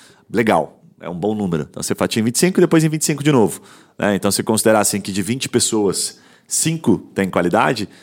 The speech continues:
você fecharia aproximadamente um negócio e meio, dois negócios. Vamos colocar assim por essa lógica, tá? Acho que são números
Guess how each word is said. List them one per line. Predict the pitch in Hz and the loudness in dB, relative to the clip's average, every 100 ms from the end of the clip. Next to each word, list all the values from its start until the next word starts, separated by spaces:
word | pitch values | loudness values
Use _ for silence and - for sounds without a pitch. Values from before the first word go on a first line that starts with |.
| - - | -20 -8
você | 107 | -4
fecharia | 117 - 107 104 | -2 0 2 0
aproximadamente | 104 107 - 104 98 95 92 | 0 -2 -2 -2 -2 -4 -6
um | 101 | -6
negócio | 104 92 87 - 71 | -2 0 0 -2 -4
e | |
meio, | 87 98 85 71 | -2 0 0 -4
dois | 73 90 82 | -8 -8 -10
negócios. | 80 78 69 - - - _ | -12 -14 -14 -16 -20 -20 _
Vamos | 82 - | -20 -18
colocar | 82 78 | -14 -8
assim | 78 82 | -8 -6
por | 80 | -4
essa | 80 85 | -2 0
lógica, | 85 71 71 71 | 0 0 -2 -6
tá? | 71 | -4
Acho | 80 | -4
que | - 87 | -2 -4
são | - 90 | -4 -6
números | 92 95 98 90 - | -4 0 0 -2 -10